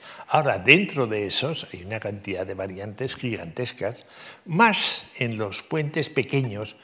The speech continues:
porque son los que más se hacen. Claro, realmente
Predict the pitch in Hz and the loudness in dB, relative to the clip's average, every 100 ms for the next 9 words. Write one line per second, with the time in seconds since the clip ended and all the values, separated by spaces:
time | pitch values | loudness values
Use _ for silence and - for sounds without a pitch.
0 | - 127 107 165 175 - - 120 120 - | -6 -4 0 0 0 -4 -4 -2 -2 -2
1 | - - - - - - - 135 113 101 | -6 -8 -12 -20 -20 -8 -6 -6 -10 -14
2 | - - 95 101 131 139 | -12 -12 -10 -4 0 0